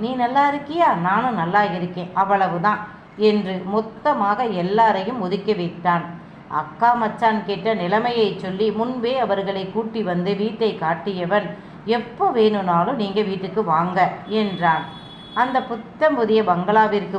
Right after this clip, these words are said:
போய்விட்டார்கள். என்ன ஒண்ணு செங்கல் சூ-,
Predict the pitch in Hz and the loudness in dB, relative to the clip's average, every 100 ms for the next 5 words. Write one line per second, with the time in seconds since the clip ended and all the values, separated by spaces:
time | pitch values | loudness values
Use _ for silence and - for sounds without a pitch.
0 | 185 202 208 185 - 185 185 180 185 170 | -2 0 2 0 0 2 4 2 -2 -6
1 | - - - 196 208 220 220 220 214 196 | -12 -16 -4 0 2 2 4 2 2 -2
2 | 196 202 202 208 208 - - - - - | -2 -2 -2 -2 -6 -10 -18 -20 -20 -20
3 | - - - - - - - - - - | -20 -20 -20 -20 -20 -20 -20 -20 -20 -20
4 | - - - - - - - - - - | -20 -20 -20 -18 -18 -18 -20 -20 -20 -2
5 | 220 220 220 214 220 208 - - 214 208 | 0 2 4 6 6 2 -6 0 2 2